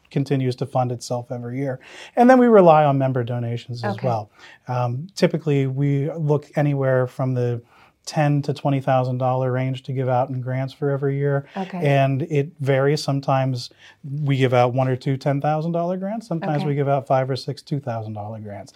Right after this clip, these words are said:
Speaker 2: Okay.
Speaker 1: It just depends on the applications that come in,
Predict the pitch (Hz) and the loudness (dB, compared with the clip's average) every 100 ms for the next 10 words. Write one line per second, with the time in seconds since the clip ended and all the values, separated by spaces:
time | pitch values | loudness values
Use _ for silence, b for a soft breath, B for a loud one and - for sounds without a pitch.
0 | - 175 - 151 165 170 160 151 139 135 | -8 -4 0 2 2 0 0 0 2 0
1 | 135 135 131 - 151 147 147 135 135 - | 2 2 0 0 0 0 -2 -4 -6 -2
2 | 131 127 127 | 0 0 0